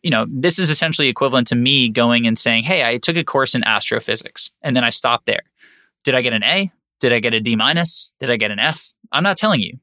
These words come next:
and you have no idea. So how could you ever, you know, effectively gauge my value? Whereas if I showed up and said, "Hey, I took this course in astrophysics and I got an A,"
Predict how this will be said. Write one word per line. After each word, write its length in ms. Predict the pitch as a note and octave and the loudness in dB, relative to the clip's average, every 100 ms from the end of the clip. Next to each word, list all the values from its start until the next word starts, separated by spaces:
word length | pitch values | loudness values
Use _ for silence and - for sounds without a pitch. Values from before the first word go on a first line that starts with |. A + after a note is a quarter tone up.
| - | -4
and 120 | B2+ | 0
you 100 | C#3 | 2
have 100 | C3+ | 4
no 160 | D3+ C#3+ | 2 2
idea. 380 | C#3 C3+ - - - _ | 2 0 -2 -12 -20 _
So 540 | - C#3 C3+ C3 C3 - | 0 4 4 4 2 0
how 160 | - | -2
could 160 | E3+ E3 | 0 0
you 120 | D#3 | 0
ever, 440 | C#3 C#3 C3+ A#2 A#2+ | 0 2 2 0 -2
you 120 | B2+ | -2
know, 140 | A2 | -2
effectively 640 | A2 - C3 C3 A2 A2+ G#2 | -2 -4 -2 -2 -2 -2 -2
gauge 380 | A2+ A#2 A2 | 0 0 0
my 200 | A#2 G#2+ | 0 0
value? 380 | G#2 E3 A#2+ G2+ | 0 0 0 -2
Whereas 200 | B2 D3 | -2 -2
if 80 | D3 | 0
I 60 | D3+ | -2
showed 200 | - D#3 | 0 0
up 120 | D#3+ | 0
and 100 | B2+ | 0
said, 160 | B2+ B2 | 0 0
"Hey, 140 | D#3+ | 0
I 40 | |
took 180 | B2+ - | -2 -6
this 120 | A#2+ | -8
course 220 | - A#2+ - | -2 -2 -2
in 80 | |
astrophysics 640 | A#2 C3 A2+ A#2 A2 A2 A#2 | -4 -2 -2 -2 -2 -2 -2
and 80 | |
I 40 | G#2+ | 0
got 140 | G#2+ | 0
an 100 | G#2 | 0
A," 320 | F#3+ D#3+ A2 | 0 0 0